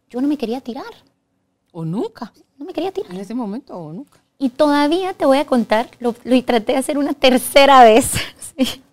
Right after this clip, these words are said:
Speaker 2: Ok.
Speaker 1: Porque yo en mi mente decía, La
Speaker 2: Dije, "La
Speaker 1: tercera es la
Speaker 2: tercera
Speaker 1: vencida".
Speaker 2: vencida. <laughs>
Speaker 1: Y nuevamente como que escucho esto. Y ahí fue donde yo dije, algo en mí como que de verdad paró y me dije,
Speaker 2: A ver, cuerpo, ¿qué me estás
Speaker 1: "Si yo algo
Speaker 2: diciendo?
Speaker 1: le puedo enseñar hoy a mis hijas,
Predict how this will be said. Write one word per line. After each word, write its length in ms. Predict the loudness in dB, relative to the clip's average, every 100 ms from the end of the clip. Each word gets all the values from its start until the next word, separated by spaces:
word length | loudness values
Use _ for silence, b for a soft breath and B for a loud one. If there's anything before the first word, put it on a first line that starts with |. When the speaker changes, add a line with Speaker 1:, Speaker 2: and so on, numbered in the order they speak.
| _
Speaker 2:
Ok. 520 | -20 -20 -20 -18 -10
Speaker 1:
Porque 220 | -8 -2 -2
yo 60 |
en 60 | 0
mi 80 | -2
mente 260 | -4 -4 -6
decía, 240 | -6 -8
La 100 | -6
Speaker 2:
Dije, 140 | -6
"La 80 | -4
Speaker 1:
tercera 180 | -2 0
es 60 | 2
la 80 | 2
Speaker 2:
tercera 120 | 4
Speaker 1:
vencida". 560 | 2 2 4 6 6 4
Speaker 2:
vencida. 320 | -2 -8 -8
<laughs> 80 | -10 B B B _ _ _ _
Speaker 1:
Y 100 | 0
nuevamente 580 | 0 2 0 0 -2 -4
como 200 | -4 -2
que 80 | -4
escucho 460 | -8 -8 -8 -4
esto. 320 | -4 -6 -12 _ _ _ _ _ _ -10
Y 60 | -6
ahí 100 | -6
fue 160 | -6
donde 220 | -6 -4
yo 100 | -4
dije, 500 | -4 -4 -6 -10 -14 -20 _ _ _ _ _
algo 240 | -4 -2 0
en 100 | -2
mí 140 | -4
como 300 | -4 -6 -6
que 140 | -6 -6
de 120 | -6
verdad 480 | -6 -6 -6 -6 -10 _ _ _ _ _ _
paró 380 | -6 -4 -4 -8 _ _
y 120 | -20
me 120 | -20 -20
dije, 280 | -20 _ _ _ _ _ _ _ -16
Speaker 2:
A 60 |
ver, 160 | -14 -14
cuerpo, 400 | -12 -14 -14 -20
¿qué 140 | -18 -16
me 80 |
estás 160 | -16 -6
Speaker 1:
"Si 160 | -2 0
yo 180 | 2
algo 240 | 2 0 0
Speaker 2:
diciendo? 140 | -4
Speaker 1:
le 20 |
puedo 220 | -4 -4 -4
enseñar 440 | -4 -6 -6 -6
hoy 140 | -6
a 60 | -6
mis 280 | -6 -8 -10
hijas, 320 | -10 -12